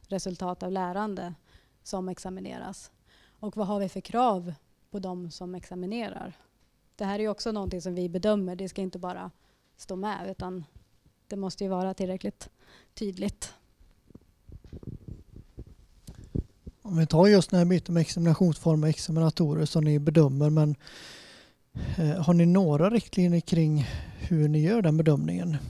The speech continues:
Speaker 2: Eller är det alltid från fall till fall? Och i så fall, eh,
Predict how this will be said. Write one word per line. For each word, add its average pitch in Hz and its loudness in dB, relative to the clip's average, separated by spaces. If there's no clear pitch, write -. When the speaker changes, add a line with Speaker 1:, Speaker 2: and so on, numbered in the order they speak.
Speaker 2:
Eller 151 -2
är 170 0
det 190 -6
alltid 180 -2
från 214 2
fall 151 2
till 160 -2
fall? 160 -4
Och 175 0
i - 2
så 156 6
fall, 147 4
eh, 151 2